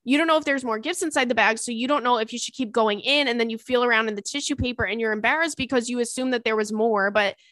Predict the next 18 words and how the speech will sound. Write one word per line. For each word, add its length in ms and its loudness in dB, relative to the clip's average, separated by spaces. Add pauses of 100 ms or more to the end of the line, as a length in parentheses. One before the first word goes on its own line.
then 120 4
you 120 2
awkwardly 420 0
have 220 -4
to 100 -6
take 240 -4
your 120 -2
hand 320 2
out. 120 6
I'm 140 0
so 220 -2
embarrassed 420 0
just 180 -6
thinking 240 -4
about 220 0
it. 80 -6
Okay, 200 -4
bye. 280 2